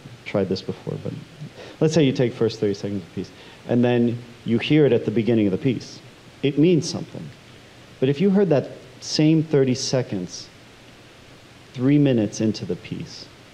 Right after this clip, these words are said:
it might mean something else, depending on what came before. And if you take that first thirty seconds and you hear it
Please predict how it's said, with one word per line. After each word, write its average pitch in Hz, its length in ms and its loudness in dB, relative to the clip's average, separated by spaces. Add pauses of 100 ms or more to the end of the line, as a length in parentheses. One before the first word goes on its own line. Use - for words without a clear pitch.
(640)
it 110 160 -4
might 147 320 0
mean 127 220 0
something 110 480 -4
else, - 340 -12 (220)
depending 110 360 -2
on 104 80 0
what 98 160 -2
came 98 200 -6
before. 92 340 -10
And - 800 -18
if 113 100 -2
you 120 60 -4
take 123 220 -2
that 113 120 0
first 120 360 -2
thirty 113 220 0
seconds 107 420 -6
and 104 80 -4
you 107 60 -4
hear 107 240 0
it 104 140 -4